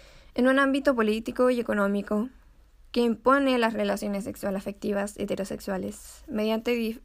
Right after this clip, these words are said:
diferentes mecanismos, como pueden ser los mecanismos médicos, artísticos, educacionales, etcétera.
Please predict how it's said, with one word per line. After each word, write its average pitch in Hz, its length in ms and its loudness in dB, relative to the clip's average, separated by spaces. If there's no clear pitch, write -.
diferentes 208 880 -6
mecanismos, 214 640 -4
como 226 240 2
pueden 254 240 2
ser 262 160 0
los 254 100 0
mecanismos 226 440 -2
médicos, 190 720 -2
artísticos, 185 1040 -6
educacionales, 202 1000 -2
etcétera. - 460 -8